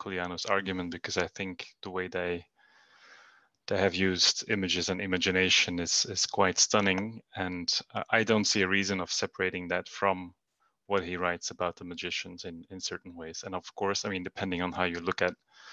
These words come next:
these traditions, um, yeah, yeah, I know the Jesuits were, like,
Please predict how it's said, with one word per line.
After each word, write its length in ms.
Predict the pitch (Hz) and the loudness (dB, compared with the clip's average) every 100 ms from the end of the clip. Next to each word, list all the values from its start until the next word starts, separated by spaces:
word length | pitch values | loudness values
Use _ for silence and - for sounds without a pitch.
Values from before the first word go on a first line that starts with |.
| - - - _ | -18 -18 -20 _
these 160 | 98 | 0
traditions, 840 | - 101 92 - 90 87 - - - _ _ _ _ - | 0 2 2 2 0 -2 0 0 -2 _ _ _ _ -2
um, 580 | 92 85 82 82 82 82 - _ _ _ _ _ - - - - - - _ - | 0 2 0 -2 -6 -8 -14 _ _ _ _ _ -18 -16 -16 -16 -16 -20 _ 6
yeah, 80 | 135 | 10
yeah, 120 | 131 | 10
I 60 | 110 | 10
know 200 | 120 104 | 8 6
the 100 | 90 | 4
Jesuits 420 | 95 98 92 - | 2 2 0 6
were, 180 | 98 92 | 6 6
like, 380 | 92 90 - | 4 2 0